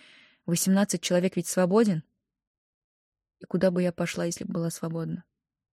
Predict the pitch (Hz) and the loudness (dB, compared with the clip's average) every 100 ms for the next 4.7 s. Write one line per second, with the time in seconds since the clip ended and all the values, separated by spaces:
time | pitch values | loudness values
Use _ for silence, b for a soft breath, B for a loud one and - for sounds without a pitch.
0 | _ _ _ - 175 185 165 175 180 - | _ _ _ -10 -2 0 0 -2 -2 -2
1 | 190 - - 165 190 180 - 170 - 202 | -4 -4 -6 -6 -4 -6 -6 -8 -4 -4
2 | - 170 _ b b b b - 180 - | -4 -8 _ b b b b -4 -4 0
3 | 190 - - 175 180 180 - 175 - - | 0 0 -2 0 2 0 -2 -4 -6 -10
4 | - 180 - 160 - - | -6 -4 -4 -6 -8 -16